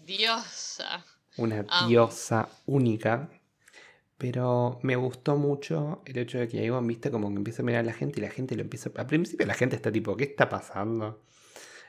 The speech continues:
Speaker 2: Y dice, "Bueno,
Speaker 1: Sí, sí.
Speaker 2: ya está". Viste, como que a la gente no le importa quién sea rey un poco en el juego, ¿no? Como que es como, bueno, mientras,
Speaker 1: Sí,
Speaker 2: mientras que
Speaker 1: en
Speaker 2: no
Speaker 1: el mundo
Speaker 2: vengan
Speaker 1: del
Speaker 2: y
Speaker 1: juego.
Speaker 2: haya guerra, es como, bueno, está todo bien. Y, y Aegon como que siente ese poder, ¿no? Como, "Wow, soy el rey", ¿no? Como, "Wow".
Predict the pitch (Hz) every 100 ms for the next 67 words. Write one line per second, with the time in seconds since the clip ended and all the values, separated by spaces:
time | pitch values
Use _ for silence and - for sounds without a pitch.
0 | - 120 123 104 101 101 170 - - 135
1 | 117 - 107 104 139 151 170 151 156 -
2 | - 113 104 - 123 107 92 85 90 85
3 | - 87 - 87 80 90 92 180 175 -
4 | 180 - - - - - 104 104 101 104
5 | - 104 101 101 98 98 101 104 - 107
6 | 110 123 117 151 190 170 170 123 107 104
7 | 107 - 104 98 101 - 117 104 - -
8 | - 98 95 92 - 110 98 95 95 85
9 | 101 - _ _ _ _ _ - - -
10 | - - - - 117 113 113 113 110 110
11 | 113 117 117 139 143 - 110 101 - 120
12 | 101 95 - - 90 90 - 87 87 110
13 | 98 85 95 101 101 - - - - -
14 | - - 113 117 113 123 - - - -
15 | - 113